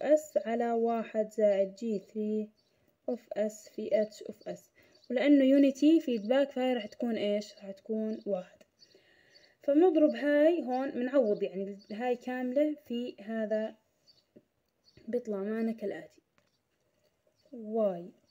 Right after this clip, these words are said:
على ار بتساوي، نعوضها، هاي كي بي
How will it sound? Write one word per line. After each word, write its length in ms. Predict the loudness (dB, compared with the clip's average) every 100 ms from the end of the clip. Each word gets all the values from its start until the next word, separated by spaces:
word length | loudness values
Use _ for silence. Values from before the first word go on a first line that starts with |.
| _ -8
على 380 | -6 -4 -6 -8 _ _ _ _ _ _ _ _ _ _ _ -8
ار 360 | -6 -8 -10 -14 -20
بتساوي، 520 | _ -14 -12 -12 -16 _ _ _ _ _ _ -20 -20 -20 -20 -20 -12
نعوضها، 760 | -10 -8 -8 -8 -8 -6 -8 -10 _ _ _ _ _ _ _ _ _
هاي 160 | -10 -10
كي 320 | -8 -8 -8
بي 360 | -6 -8 -6